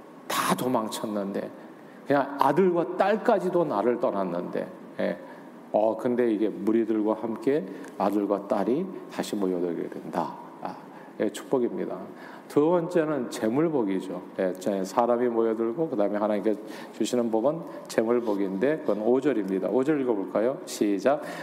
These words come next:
"그때 내가 보고 기쁨 빛을 내며 내 마음이 놀라고 또 화창하리니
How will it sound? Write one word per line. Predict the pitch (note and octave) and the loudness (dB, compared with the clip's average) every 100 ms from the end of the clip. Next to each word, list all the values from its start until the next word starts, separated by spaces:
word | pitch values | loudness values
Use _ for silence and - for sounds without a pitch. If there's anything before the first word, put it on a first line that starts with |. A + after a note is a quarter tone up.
| - - | -10 0
"그때 | D#3 D3+ D3+ C#3+ C3+ A2 A2+ | 2 4 4 4 4 2 2
내가 | A#2 C3+ C#3 | 4 6 6
보고 | C#3+ A#2 A2 C#3 G#2 F#2 | 4 4 6 4 4 2
기쁨 | C3 - - D3 C#3+ C#3 | 0 2 2 2 0 -2
빛을 | C3 - F#3+ F#3 | -2 2 4 4
내며 | B2 G2 G#2+ G#2+ | 4 2 2 2
내 | A#2 | 2
마음이 | A#2+ G#2+ G#2 A2 | 2 2 2 2
놀라고 | G#2 G#2 G#2+ | 4 4 2
또 | G#2 G#2+ | 2 0
화창하리니 | - E3 - - G#3 D3+ F#2+ F#2+ B2 - | 0 -2 -2 0 2 2 2 2 2 2